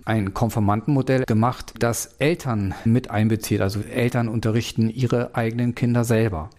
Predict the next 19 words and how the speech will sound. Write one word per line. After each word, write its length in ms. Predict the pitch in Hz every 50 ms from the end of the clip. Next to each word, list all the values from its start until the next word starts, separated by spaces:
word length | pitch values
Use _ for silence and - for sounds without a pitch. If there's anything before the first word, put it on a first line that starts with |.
| -
Das 320 | - 113 107 - - - -
war 360 | - 135 117 - 120 117 117 113
für 180 | - - 117
uns 220 | 113 120 117 - 117
ein 100 | 110 107
ganz 240 | 113 107 104 -
wichtiges 540 | - 131 143 - - 151 165 156 - - - - -
Projekt, 640 | - 131 123 123 127 127 127 - - - - -
das 200 | 123 113 104 -
über 220 | 120 113 110 107 104
viele, 280 | - - 139 131 131
viele 220 | - 131 117 117 113
Jahre 320 | 113 104 104 113 107 101
gelaufen 560 | 107 113 107 104 107 117 143 - - 139 127 127
ist. 140 | 123 -
Und 220 | 120 113 113 107 -
so 180 | 113 113 110
haben 220 | 107 113 113 113 113
wir 220 | 117 113 113 110